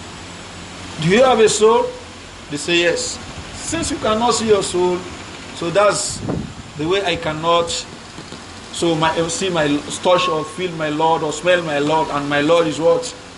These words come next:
Is everywhere. I hope it is clear. That is the analogy he gave. So somebody who does not have, uh, Islamic understanding, we say, "Oh, well, he defeated them."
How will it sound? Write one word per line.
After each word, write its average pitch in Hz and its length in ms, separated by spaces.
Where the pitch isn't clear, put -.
Is - 220
everywhere. 143 640
I 151 60
hope 180 180
it 165 80
is 151 100
clear. 151 180
That 175 220
is 151 140
the 151 140
analogy 160 460
he - 180
gave. 131 80
So 220 160
somebody 262 440
who 240 60
does 190 200
not 196 180
have, 190 260
uh, 180 40
Islamic 185 460
understanding, 165 720
we 151 80
say, 180 140
"Oh, 226 340
well, - 200
he 185 100
defeated 185 520
them." 170 200